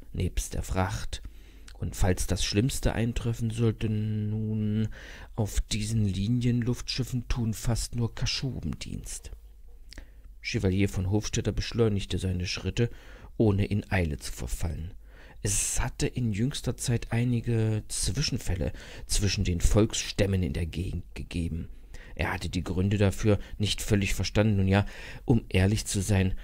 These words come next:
hatte er sich nicht sonderlich dafür interessiert. Der fein gekleidete Vicomte zupfte das Billett aus Aarons nachlassendem Griff und warf einen Blick darauf. „Darf ich fragen, in welcher Art von Geschäften Sie nach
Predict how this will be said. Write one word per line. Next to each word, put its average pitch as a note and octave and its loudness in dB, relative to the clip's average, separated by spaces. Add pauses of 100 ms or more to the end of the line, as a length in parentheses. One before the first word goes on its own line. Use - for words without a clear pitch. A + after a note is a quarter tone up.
(140)
hatte - 2
er G#2 6
sich F#2+ 0
nicht - -2
sonderlich F#2 2
dafür D#2+ -2
interessiert. - -6 (1500)
Der G#2 8
fein B2 10
gekleidete A2+ 8
Vicomte A2 2 (100)
zupfte - 2
das G2 2
Billett F#2+ 2 (240)
aus F#2+ 2
Aarons A#2 0
nachlassendem G2 2
Griff - -2
und - -4
warf F2+ -2
einen A#2+ 0
Blick - -2
darauf. - -8 (760)
„Darf - -2
ich - -2
fragen, F2 0
in F2 0
welcher E2+ 2
Art F#2 0
von A#2+ 2
Geschäften D3 -4
Sie C#3 -4
nach B2+ -2